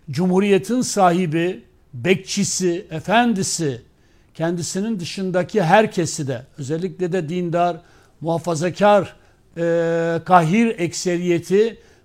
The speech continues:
bu ülkenin paryası olarak gören dönemin iktidar seçkinlerinin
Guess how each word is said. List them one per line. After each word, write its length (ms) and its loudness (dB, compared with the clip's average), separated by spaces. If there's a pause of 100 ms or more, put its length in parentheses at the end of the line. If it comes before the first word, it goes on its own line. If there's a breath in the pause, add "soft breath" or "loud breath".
bu 240 -2
ülkenin 500 -4
paryası 680 6
olarak 440 -2
gören 380 0 (500 soft breath)
dönemin 400 0
iktidar 560 0
seçkinlerinin 1160 -4